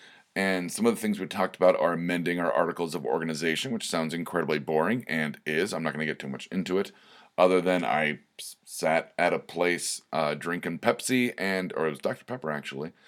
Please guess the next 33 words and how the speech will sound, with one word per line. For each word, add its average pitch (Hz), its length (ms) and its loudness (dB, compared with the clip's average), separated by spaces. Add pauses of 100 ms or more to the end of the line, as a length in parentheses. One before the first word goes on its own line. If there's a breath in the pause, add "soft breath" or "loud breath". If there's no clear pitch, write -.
(400 loud breath)
uh, 87 400 8
and 90 600 0
writing 104 680 6 (340)
legalese, 107 840 2 (220)
um, 82 420 0
writing 98 560 4 (160)
amendments 98 580 6
to - 120 -8
this 87 240 0
legal 98 240 4
document, 85 500 2
and 80 100 -2
I 80 100 0
had 82 120 -2
to 85 80 -2
church - 360 -2
everything 87 380 0
up, 87 280 2
and 80 80 -2
I've 71 80 -4
gotta 85 180 2
get 82 140 2
everything 78 300 -2
signed. 107 440 4 (420 loud breath)
Once 135 220 4
we - 60 4
get 202 80 8
everything - 260 0
finalized, 160 1040 6 (320 loud breath)
um, 87 440 2
now, 95 420 4 (120)
this 104 340 2
sounds 98 340 0